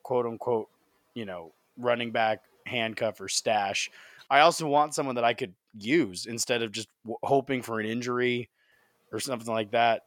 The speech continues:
So, like, Tony Pollard might be good 'cause, you know, Zeke's still the guy, but, you know, Tony Pollard, realistically, he could get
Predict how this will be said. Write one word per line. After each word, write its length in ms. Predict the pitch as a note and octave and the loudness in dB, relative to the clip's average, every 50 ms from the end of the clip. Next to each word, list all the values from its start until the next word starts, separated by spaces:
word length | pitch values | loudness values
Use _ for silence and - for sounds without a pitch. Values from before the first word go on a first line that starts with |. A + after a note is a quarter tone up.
| _ | _
So, 160 | - - C3 | -8 -2 0
like, 120 | A#2+ B2 - | 0 0 2
Tony 220 | - E3+ G3+ F#3+ | 2 2 2 2
Pollard 280 | D#3 D#3+ D#3 E3 D#3+ C#3+ | 4 6 8 8 8 6
might 160 | C#3 C3 B2 | 2 0 0
be 80 | B2+ B2+ | -2 -4
good 240 | A#2 B2 B2+ B2+ A2+ | -4 -2 -2 -2 -2
'cause, 360 | - - A#2 G#2+ G#2 G#2 - - _ _ _ _ _ _ - | -4 -4 -4 -4 -4 -6 -10 -12 _ _ _ _ _ _ 0
you 80 | G#3+ | 2
know, 80 | G#3 E3+ | 4 4
Zeke's 300 | C#3 C3+ F#3+ G#3 F#3 - | 4 4 2 2 2 0
still 180 | - F3+ F#3+ | 2 2 2
the 100 | F3+ D3 G#2 | 2 0 0
guy, 340 | F2+ A2+ B2+ C#3 C#3 C3+ B2 | 0 2 4 6 4 4 2
but, 260 | A#2 A#2+ A#2 G#2+ - _ _ _ _ _ _ _ _ _ _ _ _ | 2 0 -2 -2 -4 _ _ _ _ _ _ _ _ _ _ _ _
you 100 | A3 G3 | 2 4
know, 180 | E3+ D#3+ D#3 D3 _ _ _ _ _ _ _ | 4 4 2 0 _ _ _ _ _ _ _
Tony 240 | - - E3 F3+ F#3 | 2 2 4 4 4
Pollard, 300 | F3 - D#3+ E3 E3+ D3+ | 4 6 6 6 6 6
realistically, 640 | C#3 D3 D#3 D3 D3+ D3 - - E3 - E3+ E3 D#3 | 4 2 2 4 2 2 0 -2 -6 -2 -2 -2 -2
he 180 | - D#3+ D#3 | -2 -4 -6
could 320 | C3 - D#3 D#3 D#3 C3 B2 | -4 -2 0 0 0 0 2
get 280 | C#3+ C#3+ C#3+ C3+ - | 4 6 6 4 2